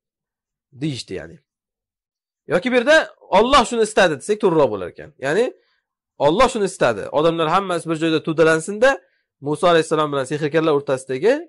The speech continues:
kurashga shohid bo'lishsin. Shunda Allohning mo'jizasi zohir bo'lsin, hujjatlari, dalillari zohir bo'lsin, odamlarga ko'rinsin.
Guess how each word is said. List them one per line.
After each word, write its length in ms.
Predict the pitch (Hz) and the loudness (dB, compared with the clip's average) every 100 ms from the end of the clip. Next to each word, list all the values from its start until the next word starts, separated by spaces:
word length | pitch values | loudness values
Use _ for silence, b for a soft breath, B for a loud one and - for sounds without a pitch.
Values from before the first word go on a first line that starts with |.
| _ | _
kurashga 400 | 170 160 - 220 | 0 0 2 -2
shohid 360 | 214 156 180 190 | 2 2 2 -2
bo'lishsin. 380 | 233 240 - 294 277 _ _ _ | -4 -4 -4 -6 -6 _ _ _
Shunda 200 | 175 202 254 - | -2 0 2 2
Allohning 460 | 170 175 180 202 | 2 2 0 -2
mo'jizasi 480 | 170 175 151 165 156 | -4 -4 0 -2 0
zohir 340 | 123 160 175 175 | 0 0 0 -2
bo'lsin, 280 | 196 262 269 - _ _ _ _ | -2 -2 -4 -8 _ _ _ _
hujjatlari, 640 | 156 143 170 165 160 160 165 139 | -10 -2 0 2 2 2 2 2
dalillari 460 | 143 160 147 147 139 | 0 0 0 0 0
zohir 300 | 120 165 170 | 0 0 0
bo'lsin, 200 | 160 165 | -6 -8
odamlarga 460 | 196 131 127 131 147 - | -6 -4 -4 -6 -10 -10
ko'rinsin. 360 | 139 110 - | -8 -8 -16